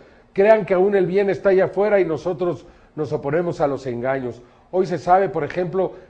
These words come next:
que el mundo fue engañado, que todo aquello fue inventado y que desafortunadamente es una guerra que ha traído mucho dolor y inestabilidad en todo ese sector del mundo. Hoy, ¿qué nos quieren decir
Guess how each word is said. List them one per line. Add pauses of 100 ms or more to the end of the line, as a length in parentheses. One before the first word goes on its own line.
que
el
mundo
fue
engañado, (360)
que
todo
aquello
fue
inventado (380)
y
que
desafortunadamente
es
una
guerra
que
ha
traído (320)
mucho
dolor
y
inestabilidad (240)
en
todo
ese
sector
del
mundo. (420)
Hoy,
¿qué
nos
quieren
decir